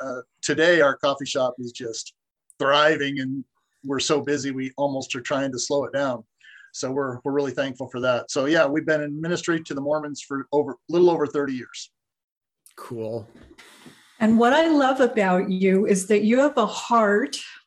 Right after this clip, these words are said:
Speaker 3: for the evidences for the Bible. And in your many trips to Israel, you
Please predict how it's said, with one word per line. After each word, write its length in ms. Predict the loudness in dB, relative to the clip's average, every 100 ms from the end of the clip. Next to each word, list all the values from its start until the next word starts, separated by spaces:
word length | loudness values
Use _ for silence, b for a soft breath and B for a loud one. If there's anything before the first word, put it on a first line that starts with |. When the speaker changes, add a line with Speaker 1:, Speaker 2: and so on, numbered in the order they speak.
| 0
Speaker 3:
for 320 | 2 4 4
the 220 | 2 2
evidences 680 | 2 2 2 2 2 -2 -2
for 140 | 0 2
the 80 | 2
Bible. 840 | 2 2 2 0 0 0 -2 -2 2
And 380 | 4 4 2 4
in 160 | 4
your 140 | 6 6
many 320 | 4 4 2
trips 400 | 2 0 0 0
to 160 | 2
Israel, 400 | 4 4 4 4
you 260 | 2 0